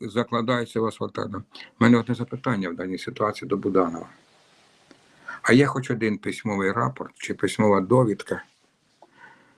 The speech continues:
щоб ти поклав на стіл президента і виступив з запереченням те, що робить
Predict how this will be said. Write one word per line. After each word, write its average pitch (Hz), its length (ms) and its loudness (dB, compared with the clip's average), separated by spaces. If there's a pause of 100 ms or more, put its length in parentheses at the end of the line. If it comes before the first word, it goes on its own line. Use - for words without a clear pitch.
(220)
щоб - 240 2
ти 110 120 6
поклав 104 360 4
на 98 120 -4
стіл - 220 -10
президента 104 600 -2
і 98 40 -2
виступив 101 460 -2
з - 40 -10
запереченням 101 600 2
те, 95 140 0
що 95 180 0
робить 87 440 -2